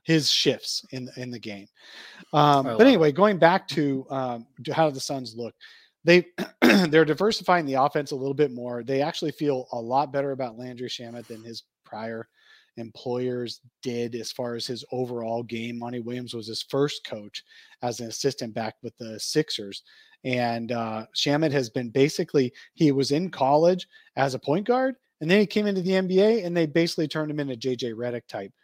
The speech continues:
Speaker 1: where all he does is run off screens and wait for spot ups. Um, he's more, more, he's gonna be a more of a ball handler role for the Suns.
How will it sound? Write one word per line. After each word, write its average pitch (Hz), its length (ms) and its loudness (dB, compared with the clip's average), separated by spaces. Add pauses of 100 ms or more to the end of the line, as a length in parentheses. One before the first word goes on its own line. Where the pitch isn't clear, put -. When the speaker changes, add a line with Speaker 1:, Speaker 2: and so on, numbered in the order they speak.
(160)
Speaker 1:
where 135 120 0
all 139 80 4
he 139 80 2
does 127 200 -2
is 117 100 -12
run 123 160 -8
off 117 140 -8
screens 120 420 -12
and 110 80 -12
wait 113 140 -12
for 107 120 -16
spot 120 320 -6
ups. 107 220 -8 (520)
Um, 127 440 2 (260)
he's 143 240 -4
more, 151 280 2
more, 147 200 -2
he's 143 220 -2
gonna 202 180 2
be 190 120 4
a 175 60 4
more 147 200 0
of 143 60 0
a 131 80 0
ball 123 240 0
handler 117 360 -10
role 107 220 -12
for 107 100 -20
the 104 120 -14
Suns. 98 360 -12